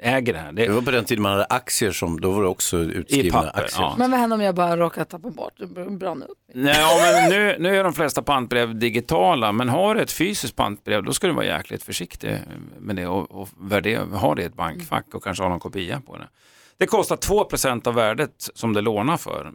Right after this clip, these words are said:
Speaker 1: Eh, det är alltså bra om det finns ba-, pantbrev på höga belopp när man köper huset. Om du köper ett hus för tre miljoner så säger man det finns pantbrev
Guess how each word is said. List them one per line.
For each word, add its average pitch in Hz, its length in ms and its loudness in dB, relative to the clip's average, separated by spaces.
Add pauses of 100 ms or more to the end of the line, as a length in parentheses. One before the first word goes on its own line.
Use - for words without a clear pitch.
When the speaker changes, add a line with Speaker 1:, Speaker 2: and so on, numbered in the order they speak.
Speaker 1:
Eh, 120 240 -2
det 120 100 0
är 135 40 6
alltså 123 200 0
bra 160 320 2
om 160 100 0
det 110 80 0
finns 107 260 -4
ba-, 104 220 -2
pantbrev 95 540 -2
på 104 120 -6
höga 113 540 2
belopp 104 380 -2
när 104 80 -6
man 95 140 -2
köper - 340 -4
huset. 170 480 -4
Om 117 100 -4
du 117 60 0
köper - 320 0
ett 127 140 -8
hus 101 220 0
för 95 260 -2 (500)
tre 110 180 2
miljoner 95 400 -2
så 98 120 -4
säger 113 180 2
man 107 120 0
det 104 80 0
finns 143 260 -2
pantbrev 113 600 -2